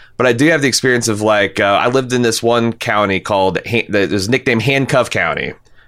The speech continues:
because the officers are infamous for pulling people over for drunk driving and throwing. I was a part of an air, uh, a model airplane club that flew off hours in a big soccer dome. So, like, our night would start about two o'clock in the morning. We'd, we'd head home at three o'clock.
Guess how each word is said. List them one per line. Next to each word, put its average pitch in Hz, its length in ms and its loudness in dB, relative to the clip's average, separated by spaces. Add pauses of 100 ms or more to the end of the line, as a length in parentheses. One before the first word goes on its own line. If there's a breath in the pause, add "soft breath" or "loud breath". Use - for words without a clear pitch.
because 110 360 0
the 101 100 0
officers 113 520 0
are 101 100 0
infamous 113 540 0
for 95 100 -6
pulling 107 300 0
people 98 300 -2
over 95 160 2
for 90 160 -4
drunk 92 260 -2
driving 90 320 -2
and 87 100 -6
throwing. 90 320 0 (460 soft breath)
I 151 300 2
was 135 220 2
a 117 60 0
part 123 260 2
of 107 100 2
an 95 100 0
air, 107 280 0
uh, 90 260 2
a 98 100 2
model 104 300 2
airplane 131 440 0
club 139 540 0
that 101 240 0
flew 123 800 0
off 113 240 2
hours 117 480 2
in 104 140 -2
a 98 60 2
big 101 220 0
soccer 107 400 0
dome. 127 560 0
So, - 140 0
like, 107 220 2
our 113 160 2
night 107 240 0
would 101 140 0
start 104 280 0
about 87 240 -2
two 107 140 0
o'clock 101 340 0
in 95 60 -4
the 90 40 -2
morning. 98 400 2
We'd, 87 260 -6
we'd 95 220 -4
head 95 180 0
home 101 180 0
at - 80 -6
three 98 200 0
o'clock. 101 480 0